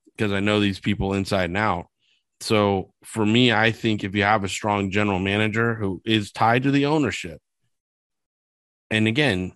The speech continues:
don't be, don't be sitting here and think I'm protecting the scouts, 'cause sometimes they screw up too,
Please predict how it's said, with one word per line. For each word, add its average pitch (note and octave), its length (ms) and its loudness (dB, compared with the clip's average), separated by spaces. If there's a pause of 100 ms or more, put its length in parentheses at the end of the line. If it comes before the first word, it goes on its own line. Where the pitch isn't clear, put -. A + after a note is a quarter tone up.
(220)
don't D3 180 4
be, F#3 300 -4 (240)
don't D#3+ 200 2
be E3+ 140 2
sitting D3+ 380 0
here C#3 140 4
and C3 60 4
think C3 140 2
I'm A#2 120 2
protecting B2 580 0
the F2+ 80 -4
scouts, A#2 580 -2
'cause G#2+ 160 -4
sometimes C3 400 2
they A#2+ 140 4
screw G#2 380 -4
up F#2+ 180 -4
too, C3 360 -2